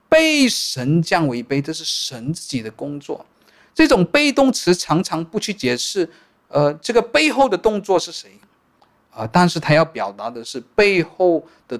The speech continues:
推动者就是神本身。凡至高的，我们，如果我们直接的解释说，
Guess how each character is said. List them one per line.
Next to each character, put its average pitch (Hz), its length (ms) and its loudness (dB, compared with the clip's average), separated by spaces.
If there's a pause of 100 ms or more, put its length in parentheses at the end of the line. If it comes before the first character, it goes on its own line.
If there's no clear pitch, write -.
推 240 340 4
动 214 420 2
者 110 200 -4
就 139 180 -8
是 127 140 -10
神 98 420 -12
本 80 160 -16
身。 - 220 -16 (1160)
凡 185 320 4
至 302 200 2
高 254 280 6
的， 226 340 2 (160)
我 127 100 2
们， 165 200 4 (520)
如 233 120 4
果 233 100 4
我 160 40 6
们 151 160 4
直 143 120 -10
接 180 160 4
的 156 80 0
解 110 200 -4
释 147 180 -8
说， 160 340 2